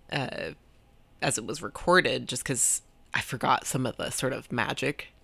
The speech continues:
the camera works, 'cause I'm, I've gotten really used to being able to see all of the ring,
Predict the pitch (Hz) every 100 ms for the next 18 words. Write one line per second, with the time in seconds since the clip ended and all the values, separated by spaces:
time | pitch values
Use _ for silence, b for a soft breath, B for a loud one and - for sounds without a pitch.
0 | - - 160 196 185 185 190 196 - -
1 | 151 139 123 - 135 - 135 131 127 135
2 | 127 135 127 - - 131 123 120 - 143
3 | - 135 - 131 135 139 - 131 123 127
4 | 147